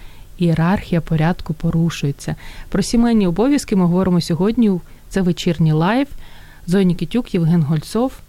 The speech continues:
Наталя Фещук і Сергій Каричок. Якщо вам є що сказати, не стримуйте себе. Нуль вісімсот тридцять чотирнадцять тринадцять або пишіть під стрімом на сторінці Радіо М та під стрімом на сторінці Євгеній Гольцов.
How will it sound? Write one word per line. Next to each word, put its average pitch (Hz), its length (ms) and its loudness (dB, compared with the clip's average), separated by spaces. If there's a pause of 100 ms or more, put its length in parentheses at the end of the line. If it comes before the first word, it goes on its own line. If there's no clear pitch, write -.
(140)
Наталя 165 420 0
Фещук 226 520 -4
і 160 200 0
Сергій 175 360 -2
Каричок. 160 540 -2
Якщо 202 360 0
вам 185 320 2
є 170 280 2
що 156 440 -2 (340)
сказати, 160 720 -2
не 151 100 0
стримуйте 151 520 0
себе. 156 260 -2
Нуль 170 160 4
вісімсот 202 500 0
тридцять 175 400 -2
чотирнадцять 156 560 -2
тринадцять 208 540 0 (320)
або 202 220 2
пишіть 233 440 -2
під - 200 -4
стрімом 185 380 2
на 160 100 2
сторінці 160 440 -2
Радіо 151 340 -2
М 240 180 0
та 175 140 -6
під 156 180 -4
стрімом 202 380 2 (320)
на 160 80 0
сторінці 170 540 0 (500)
Євгеній 185 540 0
Гольцов. 151 500 -4